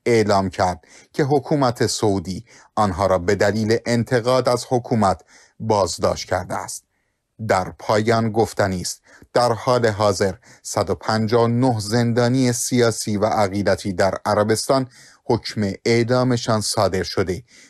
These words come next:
و در انتظار اجرای آن هستند. تعدادی زیادی از این زندانیان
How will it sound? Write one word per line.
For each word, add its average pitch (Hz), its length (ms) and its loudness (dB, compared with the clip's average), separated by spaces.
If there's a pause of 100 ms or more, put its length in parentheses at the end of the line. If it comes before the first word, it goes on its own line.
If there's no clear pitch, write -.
(120)
و 104 80 2
در 90 280 -2
انتظار 101 600 0 (100)
اجرای 95 560 0 (100)
آن 92 160 -2
هستند. - 560 -10 (640)
تعدادی 143 440 2
زیادی 98 580 2
از 104 300 -2
این 143 200 0
زندانیان 127 760 2